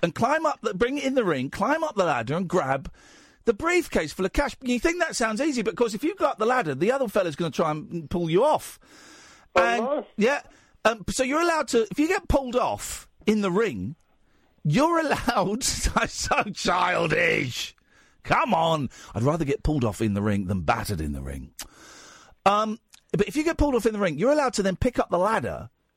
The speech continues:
Speaker 1: and smack the other fella with it.
Speaker 2: Use it as an offensive weapon.
Speaker 1: Ex-, you use it as an offensive weapon. And here's the thing, right? Then quite often the referee is, like, looking the other way,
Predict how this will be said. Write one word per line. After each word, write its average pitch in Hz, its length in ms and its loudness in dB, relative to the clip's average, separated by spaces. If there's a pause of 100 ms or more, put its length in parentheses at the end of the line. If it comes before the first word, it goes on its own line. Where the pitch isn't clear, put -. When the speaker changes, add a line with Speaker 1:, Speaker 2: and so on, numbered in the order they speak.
(600)
Speaker 1:
and 480 140 -4
smack - 400 0
the 349 140 4
other 285 180 2
fella 392 340 0
with 523 240 4
it. - 120 -6 (360)
Speaker 2:
Use 226 200 2
it 233 40 -4
as 220 220 4
an 214 200 4
offensive 233 480 0
weapon. 302 540 0 (100)
Speaker 1:
Ex-, 415 440 -2
you 427 60 -6
use 508 280 0
it 508 120 4
as 480 40 2
an 494 100 6
offensive 427 300 2
weapon. 508 280 0 (280)
And 415 80 0
here's 508 200 4
the 480 80 2
thing, 508 200 2
right? - 240 0
Then 370 280 -2
quite - 200 0
often 269 240 -4
the 240 80 2
referee 254 760 0
is, 170 120 4
like, 190 180 -2
looking 226 340 0
the 208 120 2
other 190 160 0
way, 101 500 0